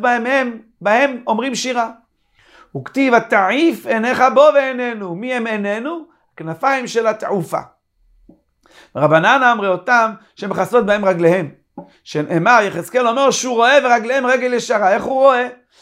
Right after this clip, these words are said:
"ואיליו דאימו את הכנפיים מנוע וידה". הרי לכאורה זה אמור להיות מכוסה בכנפיים.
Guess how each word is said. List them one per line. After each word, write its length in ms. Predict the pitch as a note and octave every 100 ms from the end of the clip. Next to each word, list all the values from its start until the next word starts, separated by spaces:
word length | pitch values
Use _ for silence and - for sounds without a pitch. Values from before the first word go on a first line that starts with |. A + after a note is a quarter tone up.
| _ E3+
"ואיליו 380 | G#3 A3 C#4+ A#3
דאימו 300 | A#3+ D4+ C#4
את 100 | C4
הכנפיים 520 | A#3 A#3 A#3+ C#4+ B3
מנוע 260 | A3+ B3+ B3+
וידה". 380 | B3+ B3+ D4 A#3+ - _ _
הרי 200 | F#3 A3
לכאורה 380 | A3 E3 G3+ A3
זה 120 | G3
אמור 180 | G#3+ A#3
להיות 160 | A3+ A3
מכוסה 400 | A3+ A#3+ C#4+ C#4
בכנפיים. 680 | B3 A#3+ A3+ C4+ C4+ -